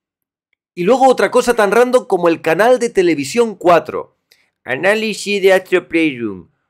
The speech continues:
Una carta de amor a PlayStation.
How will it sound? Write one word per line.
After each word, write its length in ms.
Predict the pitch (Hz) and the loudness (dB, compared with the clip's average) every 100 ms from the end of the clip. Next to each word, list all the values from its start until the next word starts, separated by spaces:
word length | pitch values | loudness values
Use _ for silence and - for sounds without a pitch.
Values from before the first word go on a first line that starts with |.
| _ | _
Una 500 | - 269 277 427 - | 0 2 4 4 2
carta 540 | - 466 - - 415 214 | 2 4 4 2 4 6
de 140 | 220 | 6
amor 1080 | 196 190 240 247 247 247 233 240 302 349 _ _ _ | 4 4 4 6 6 6 6 4 4 0 _ _ _
a 180 | 107 117 | -10 -8
PlayStation. 760 | 143 143 127 - 71 60 - | -6 -2 -4 -4 -14 -16 -20